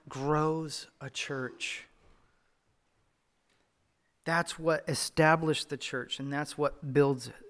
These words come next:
And so maybe this morning, the response time as we come to the Lord's Supper is not so much, is,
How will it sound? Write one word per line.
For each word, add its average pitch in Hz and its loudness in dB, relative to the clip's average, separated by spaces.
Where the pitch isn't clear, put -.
And 143 -4
so 147 2
maybe 165 4
this 147 -2
morning, 135 -2
the 143 -2
response 165 -4
time 120 -6
as 123 -8
we 139 -6
come 185 -6
to 180 -8
the 147 -2
Lord's 143 -4
Supper 131 6
is 151 -2
not 190 -2
so 185 -4
much, 170 -6
is, 160 -6